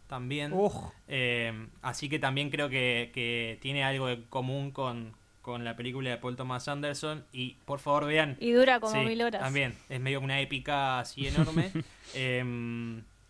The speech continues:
Speaker 1: así que vean el cine de Robert Altman, por favor, porque es una locura.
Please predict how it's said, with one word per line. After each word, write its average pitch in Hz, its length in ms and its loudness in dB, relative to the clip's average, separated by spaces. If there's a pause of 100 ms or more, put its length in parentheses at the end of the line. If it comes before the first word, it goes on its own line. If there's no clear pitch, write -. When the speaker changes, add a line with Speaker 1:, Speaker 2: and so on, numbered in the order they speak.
(140)
Speaker 1:
así 131 320 -8
que 135 680 -2
vean 170 240 0
el 135 100 -2
cine 156 220 -4
de 135 120 -2
Robert 143 300 -2
Altman, 143 340 -4
por 123 120 -10
favor, 135 260 -4
porque 120 180 -10
es - 220 -10
una 123 160 -6
locura. 131 420 -6